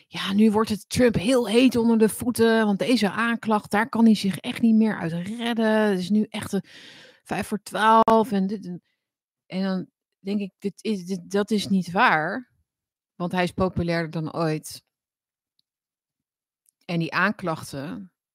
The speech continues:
nou ja, de, het is nu al, eh, tien over elf, maar die aanklachten hebben geen, eh, basis in de wer-, in de werkelijkheid. Dat is, dat is,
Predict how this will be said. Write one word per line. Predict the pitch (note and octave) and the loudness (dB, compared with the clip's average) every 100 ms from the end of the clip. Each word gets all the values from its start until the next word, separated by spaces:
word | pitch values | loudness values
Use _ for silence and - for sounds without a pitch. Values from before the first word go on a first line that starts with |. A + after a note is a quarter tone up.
| _ _ | _ _
nou | - D3 | -10 -8
ja, | C#3 | -8
de, | C#3 - D#3+ _ _ F2 | -10 -12 -14 _ _ -20
het | - - | -20 -16
is | C#3 | -12
nu | - C#3+ | -6 -4
al, | C3 C#3 E3+ | -4 -8 -12
eh, | F3+ - | -16 -18
tien | - - | -14 -12
over | E3 - | -12 -14
elf, | E3 F3+ | -14 -12
maar | D3+ D#3+ _ - - _ _ _ | -10 -12 _ -20 -20 _ _ _
die | - | -2
aanklachten | F3+ - D3+ - | -2 0 -4 -6
hebben | D#3 D3+ | -6 -6
geen, | - D#3 C#3+ C#3+ | -6 -4 -2 0
eh, | C#3 C#3 C3+ C3 - | 0 -2 -2 -6 -4
basis | C3+ C3+ D3 - | -4 -4 -8 -14
in | C3 | -14
de | C#3+ C3+ B2+ | -12 -14 -12
wer-, | D3+ - | -12 -12
in | - E3 | -12 -8
de | |
werkelijkheid. | D3+ D#3 E3+ C#3+ D3 - - - _ _ _ _ _ _ _ _ _ - | -6 -8 -10 -12 -14 -14 -20 -20 _ _ _ _ _ _ _ _ _ -16
Dat | D#3 | -14
is, | D3+ - | -12 -8
dat | D#3+ D#3 | -6 -6
is, | D#3+ - | -8 -8